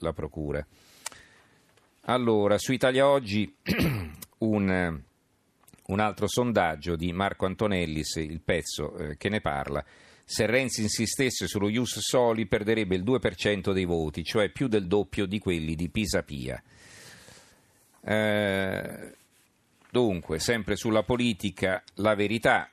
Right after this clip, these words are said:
ci faranno votare per scherzo, è l'apertura della Verità.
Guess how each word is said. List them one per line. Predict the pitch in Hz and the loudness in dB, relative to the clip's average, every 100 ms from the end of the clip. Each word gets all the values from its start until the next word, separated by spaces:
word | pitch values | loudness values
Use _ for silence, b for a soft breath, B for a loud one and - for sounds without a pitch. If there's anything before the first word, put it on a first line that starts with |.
| _ | _
ci | - 110 | -4 0
faranno | 120 123 120 107 | 2 2 2 0
votare | 113 120 113 | 2 2 2
per | 117 | 0
scherzo, | 107 - 143 95 - - 80 - | -2 0 2 0 -2 -4 -4 -4
è | 92 | -2
l'apertura | 90 90 85 - 87 80 80 | -2 0 -4 -4 -4 0 0
della | 82 80 | 0 0
Verità. | 78 73 76 | -2 -2 -2